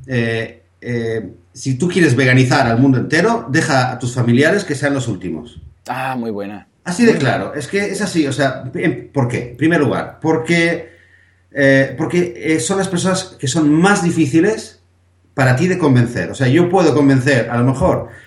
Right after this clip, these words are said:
Speaker 1: eh, Joan, si yo, eh, me tomo un café con tu padre y
Speaker 2: Ujú.
Speaker 1: estoy hablando con él una hora, a lo
Speaker 2: Ujú.
Speaker 1: mejor yo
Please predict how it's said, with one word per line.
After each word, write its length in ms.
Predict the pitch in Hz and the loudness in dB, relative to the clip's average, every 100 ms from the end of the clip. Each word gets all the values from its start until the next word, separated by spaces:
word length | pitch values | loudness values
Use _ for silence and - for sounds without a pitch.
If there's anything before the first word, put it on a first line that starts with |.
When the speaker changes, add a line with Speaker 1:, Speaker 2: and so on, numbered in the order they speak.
| _ - | _ -2
Speaker 1:
eh, 220 | 123 - | 0 2
Joan, 180 | 160 127 | 0 0
si 160 | 127 | 0
yo, 320 | 127 180 170 147 | 2 4 2 2
eh, 200 | 135 131 | 0 2
me 100 | 135 | 0
tomo 140 | 165 | 0
un 60 | 160 | 0
café 200 | 147 147 | 0 0
con 160 | 143 | 2
tu 140 | 131 131 | 0 2
padre 380 | 147 120 139 175 | 2 2 0 0
y 100 | 120 | 0
Speaker 2:
Ujú. 100 | 107 | -2
Speaker 1:
estoy 240 | 127 123 | -2 0
hablando 260 | 123 123 123 | 2 0 2
con 120 | 131 | 4
él 40 | |
una 220 | 139 131 | 4 4
hora, 140 | 143 156 | 4 2
a 40 | |
lo 60 | 127 | 2
Speaker 2:
Ujú. 80 | 127 | 2
Speaker 1:
mejor 240 | 208 196 | 2 0
yo 460 | 170 208 247 - | 4 4 4 -2